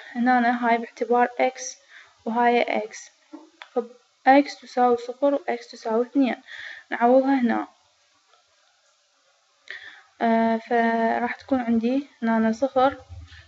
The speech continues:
ناقص خمسة، راح يصير ناقص خمسة، آه، هنا اثنين،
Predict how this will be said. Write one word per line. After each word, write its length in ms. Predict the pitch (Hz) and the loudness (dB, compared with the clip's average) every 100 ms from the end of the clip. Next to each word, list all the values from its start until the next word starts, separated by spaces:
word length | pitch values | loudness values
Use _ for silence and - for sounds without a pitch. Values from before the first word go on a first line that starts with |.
| - | -4
ناقص 320 | 226 233 226 | -2 -2 -6
خمسة، 480 | 240 226 226 240 285 - - | -4 -2 -2 -2 -4 -6 -18
راح 160 | 240 - | -20 -20
يصير 200 | - 220 | -12 -10
ناقص 360 | 208 214 247 - | -8 -8 -10 -2
خمسة، 380 | 247 226 233 - - - - - _ _ | 0 0 -8 -20 -20 -20 -20 -20 _ _
آه، 280 | 233 226 226 | 0 2 0
هنا 680 | 233 254 254 254 269 277 277 | 0 0 2 2 2 0 -4
اثنين، 600 | 247 254 254 247 254 277 | -8 -2 0 0 -2 -6